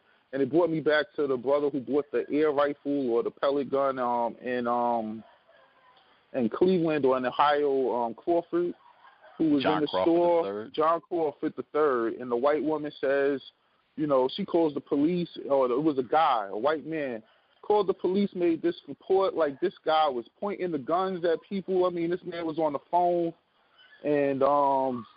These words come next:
Speaker 1: same thing, same exact thing. I'll mute my line. Thank you, Gus.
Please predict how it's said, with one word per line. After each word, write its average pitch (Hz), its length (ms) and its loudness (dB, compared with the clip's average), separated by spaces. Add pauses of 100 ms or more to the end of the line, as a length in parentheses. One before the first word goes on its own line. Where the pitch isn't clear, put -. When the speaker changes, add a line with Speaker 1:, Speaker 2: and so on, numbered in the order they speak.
(140)
Speaker 1:
same 190 340 2 (120)
thing, 120 320 -4 (280)
same 160 240 2
exact 143 440 2
thing. 139 280 -8 (960)
I'll 147 120 4
mute 156 180 4
my 143 80 2
line. 127 240 2
Thank 151 160 -2
you, 120 80 -2
Gus. 110 240 2